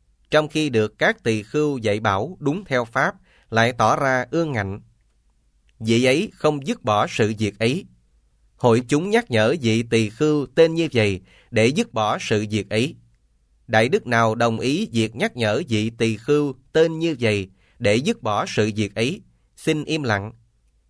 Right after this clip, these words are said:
Vị nào không đồng ý có thể nói lên. Tôi xin thông báo sự việc này đến lần thứ nhì. Bạch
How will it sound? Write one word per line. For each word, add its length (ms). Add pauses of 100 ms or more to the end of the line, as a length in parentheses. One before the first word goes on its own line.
Vị 200
nào 300
không 240
đồng 180
ý 300 (180)
có 140
thể 300
nói 240
lên. 260 (1300)
Tôi 240
xin 280
thông 200
báo 280
sự 260
việc 180
này 280 (260)
đến 240
lần 300
thứ 120
nhì. 380 (1040)
Bạch 160